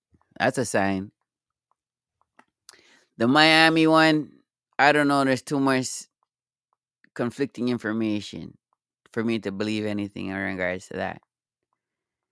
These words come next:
Aliens in control or aliens, I, I don't know. Maybe, but if they did come or if that's what's going on, I'd say it's not what they tell you. They make, they, if they say it's bad, it, it gotta be good.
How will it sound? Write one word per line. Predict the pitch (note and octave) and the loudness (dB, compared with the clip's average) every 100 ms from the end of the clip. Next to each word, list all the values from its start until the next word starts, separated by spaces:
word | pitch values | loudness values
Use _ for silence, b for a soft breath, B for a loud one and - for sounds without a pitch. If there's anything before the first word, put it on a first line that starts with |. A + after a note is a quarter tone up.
| _ _ _ _ _ | _ _ _ _ _
Aliens | - D3+ E3 E3 | -2 2 4 4
in | F3 E3 | 4 2
control | D#3+ F3+ E3 D#3 C#3+ - _ - | 2 6 10 10 6 -4 _ 4
or | A#2+ | 4
aliens, | B2+ C#3+ C#3+ A#2+ - - | 4 4 2 -2 -8 -8
I, | - _ D#4 | -8 _ -6
I | F#4+ | -4
don't | G4+ | -4
know. | G4 G4+ G4+ D#4+ D3+ _ - | -2 0 0 -2 -6 _ -6
Maybe, | A2+ C#3 D3+ C3+ | 0 2 2 0
but | G2 A2+ | 0 2
if | A#2+ - | 2 2
they | G#2+ | -4
did | F#2+ F#2 A2 A3+ - | -4 -6 0 0 0
come | - F2+ E2 E2 | -2 -2 -4 -8
or | |
if | G2 | -10
that's | - A2+ E3 | -2 2 2
what's | D3+ C3 | 0 -6
going | A2+ G#2 G2+ | -4 -2 -4
on, | F#2 F#2 F#2 _ _ _ _ | -4 -6 -12 _ _ _ _
I'd | - A2+ - | 2 2 0
say | - C3+ B2 A2+ - _ | 0 2 4 2 -2 _
it's | G2+ B2 | -8 0
not | B2 - | 0 2
what | A#2 - | -2 0
they | A#2 A2+ | -2 -2
tell | - B2+ | 2 2
you. | B2 | 4
They | G2+ A2+ | 2 0
make, | A#2+ A#2+ - A2 | 0 -2 -4 -4
they, | A#2 - | -4 -4
if | G#2+ | -4
they | C#3 C#3+ | -2 -2
say | D3 C3 | 0 0
it's | B2 | 0
bad, | A2+ A#2+ A#2+ | 4 6 6
it, | A#2 | 0
it | G2+ | -4
gotta | G2+ A#2+ | 0 0
be | A2+ | -2
good. | G#2+ A2+ G2 | -2 0 0